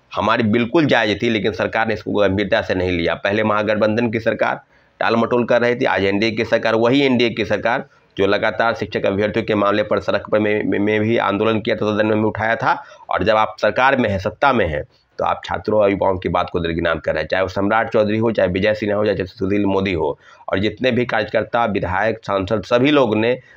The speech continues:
बखूबी सप्लीमेंट्री रिजल्ट के नाम पर और एसटीटी अपीयरिंग और दस वर्ष की छूट पर वो लगातार बोल रहे थे। लेकिन अब जो सरकार में है, तो आपकी चुप्पी किस तरह इशारा करती है, आप बात को समझ सकते हैं। तो साथियों, हम लोग बिल्कुल काम कर रहे हैं, आपको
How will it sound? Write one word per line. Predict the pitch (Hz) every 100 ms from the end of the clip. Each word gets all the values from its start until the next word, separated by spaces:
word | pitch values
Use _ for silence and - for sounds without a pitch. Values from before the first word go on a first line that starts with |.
| -
बखूबी | 85 92 107 113
सप्लीमेंट्री | 110 107 104 104 101 110
रिजल्ट | 113 110 110
के | 110
नाम | 113 113 113
पर | 127 143 - _ _ _ _ -
और | 87 92 92
एसटीटी | 95 95 98 95 107 113 117
अपीयरिंग | 113 - 117 123 135
और | 107 101
दस | 110 110
वर्ष | 110 104
की | 110
छूट | - 117 107
पर | 113
वो | 107
लगातार | 110 110 107 123 135
बोल | 117 110 101
रहे | 95
थे। | 95 120 143 - _ - -
लेकिन | 95 101 - 113
अब | 117
जो | 113
सरकार | 110 104 110 107
में | 101
है, | 95 107
तो | 104
आपकी | 92 98
चुप्पी | 92 104 - 131
किस | - 120 -
तरह | 113 110
इशारा | 104 104
करती | 101 98 95 95
है, | 92
आप |
बात | 90 90
को | 92
समझ | 92 95 90
सकते | 85 - 78
हैं। | 73 73 - - - _
तो | 95
साथियों, | 104 110 127 147 156 - 95
हम | 101
लोग | 117 120 107
बिल्कुल | 104 98 123
काम | - 107 120
कर | 113 117
रहे | 117 127
हैं, | 127 143
आपको | - 92 92 - 117